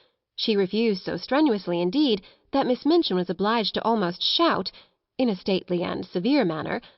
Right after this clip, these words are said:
to make herself heard. What is she crying for? she almost yelled. Oh, oh, oh, Sarah heard.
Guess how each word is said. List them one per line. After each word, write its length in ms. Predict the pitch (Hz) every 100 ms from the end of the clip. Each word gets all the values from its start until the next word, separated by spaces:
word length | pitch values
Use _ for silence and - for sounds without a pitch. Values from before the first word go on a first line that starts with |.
| _ -
to 100 | -
make 240 | 302 294
herself 460 | - 240 - 185 185
heard. 520 | - 247 185 - 190 - _ _ _ _ _ _ -
What 360 | 262 381 -
is 380 | - 403 370 269
she 140 | - 381 -
crying 600 | - 359 440 523 202 185
for? 500 | - 226 208 127 202 _ _ _ _
she 240 | - - 214
almost 420 | 196 185 170 -
yelled. 480 | 175 180 160 98 - _ _ _ _ _ -
Oh, 520 | 277 415 480 480 571 - - 554
oh, 500 | 587 440 466 480 494 539 719 605
oh, 840 | 622 508 494 508 523 508 508 554 554 _ _ _ -
Sarah 320 | 208 190 175
heard. 460 | 185 180 175 180